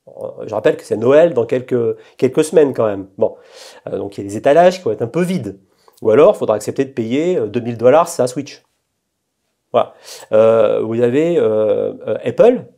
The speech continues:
qui réduit de cinquante pour cent sa production d'iPad pour pouvoir avoir les composants pour fournir ses, et construire ses iPhone treize. Bon, c'est pas une vue de l'esprit,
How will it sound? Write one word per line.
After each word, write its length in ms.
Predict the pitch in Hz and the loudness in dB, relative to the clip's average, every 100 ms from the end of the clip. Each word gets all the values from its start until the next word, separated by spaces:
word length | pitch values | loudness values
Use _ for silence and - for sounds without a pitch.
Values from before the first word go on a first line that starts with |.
| _ _ _ | _ _ _
qui 180 | _ 117 | _ -4
réduit 300 | 139 131 135 | 0 0 -2
de 60 | - | -10
cinquante 420 | - 180 170 165 | 0 2 2 0
pour 160 | 165 - | -2 2
cent 240 | 175 175 | 4 4
sa 160 | 170 - | 2 -2
production 480 | - 127 123 135 | -2 -4 -4 -2
d'iPad 540 | 127 127 127 175 226 - | 2 0 2 2 2 -4
pour 100 | - | -8
pouvoir 280 | 156 156 175 | -2 2 4
avoir 180 | 180 | 4
les 100 | 135 | 2
composants 580 | 127 196 190 175 170 220 | 2 0 4 2 4 4
pour 220 | 254 139 | 4 -4
fournir 420 | - 156 165 208 220 | -2 0 2 2 2
ses, 280 | 156 147 - - | 0 -2 -4 -6
et 100 | 131 | -6
construire 300 | 127 165 240 | 0 2 4
ses 80 | 151 | 4
iPhone 260 | 160 180 180 | 4 4 -2
treize. 400 | 190 156 98 - _ _ _ _ _ _ _ _ _ _ _ | 2 2 2 -14 _ _ _ _ _ _ _ _ _ _ _
Bon, 80 | - | -14
c'est 160 | - 110 | -8 -2
pas 340 | 139 139 123 - - - | 0 2 0 -6 -16 -12
une 100 | 110 | -8
vue 140 | 117 | -4
de 60 | 123 | -2
l'esprit, 580 | 139 - 233 254 285 | -2 -2 0 0 0